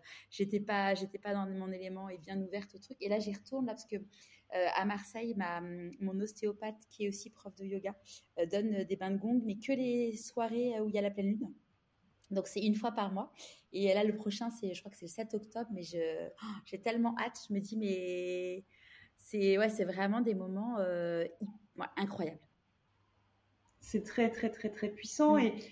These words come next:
Speaker 2: et le son, en fait, n'a pas de limite. Le son, euh, pénètre tous nos corps, en fait. Il se faufile partout. Et c'est, c'est ça qui lui donne son effet, euh,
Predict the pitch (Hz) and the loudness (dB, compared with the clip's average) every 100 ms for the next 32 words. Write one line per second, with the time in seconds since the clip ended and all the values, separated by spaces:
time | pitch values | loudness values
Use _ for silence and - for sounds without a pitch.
0 | - - 190 220 240 - - 311 320 254 | -18 0 8 10 10 6 4 4 6 4
1 | 285 277 214 190 - 262 220 226 208 202 | 2 2 0 0 -2 0 4 4 4 2
2 | - - 208 208 - 277 285 294 - _ | -2 2 4 4 2 4 4 2 -4 _
3 | _ _ - 190 190 185 185 247 240 285 | _ _ -2 2 4 2 4 6 8 8
4 | 285 226 214 - 277 254 240 233 226 190 | 6 2 0 0 2 4 4 4 4 4
5 | 180 180 170 - 190 190 185 - 208 214 | -2 -2 -2 -4 -2 -2 0 2 2 2
6 | 254 262 233 214 208 - 254 277 - 190 | 2 2 2 0 -2 -4 -2 -2 -2 -4
7 | - 202 - 208 277 277 - 190 190 196 | 0 0 -2 -2 0 0 -2 -4 2 8
8 | 220 220 - 175 180 185 220 214 196 160 | 8 6 0 -4 -4 -2 2 4 4 2